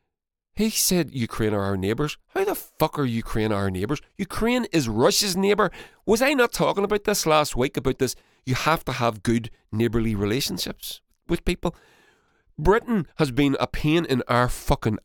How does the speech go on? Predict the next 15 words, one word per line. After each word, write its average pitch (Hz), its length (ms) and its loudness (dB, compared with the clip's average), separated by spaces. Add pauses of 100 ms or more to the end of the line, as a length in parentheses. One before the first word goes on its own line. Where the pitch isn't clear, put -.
ass 117 300 2
for - 220 -2
eight 117 160 0
hundred 104 340 -6
years 113 320 -2 (100)
in 107 140 0
Ireland, 147 440 -2 (420)
but 185 160 0
we 190 60 2
still 226 300 0
have 185 300 -4
to - 60 -20
try - 260 -2
and 120 180 0
maintain 110 540 0